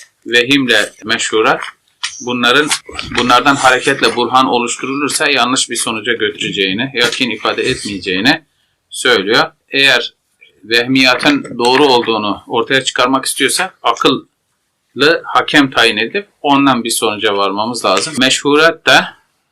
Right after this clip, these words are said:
temelde zaten sadece şeyden, insanlar içinde işte ister alimlerinden olsun, isterse herkesin ortak söylediği şey olsun, ister gelenekten olsun, e, insanların tetkik etmeden ve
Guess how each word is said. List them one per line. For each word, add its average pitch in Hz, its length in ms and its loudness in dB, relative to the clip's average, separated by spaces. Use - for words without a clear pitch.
temelde 156 640 4
zaten 135 500 4
sadece 135 520 4
şeyden, 117 500 2
insanlar 131 520 2
içinde 110 500 -2
işte - 220 -4
ister 120 300 0
alimlerinden 117 680 2
olsun, - 360 -6
isterse 117 720 -2
herkesin 117 480 -2
ortak 107 340 -6
söylediği 107 420 -4
şey 113 200 0
olsun, 98 300 -4
ister - 280 -2
gelenekten 104 680 -2
olsun, 98 420 -8
e, 147 200 0
insanların 131 580 2
tetkik 147 440 -4
etmeden 135 600 -2
ve 107 280 -4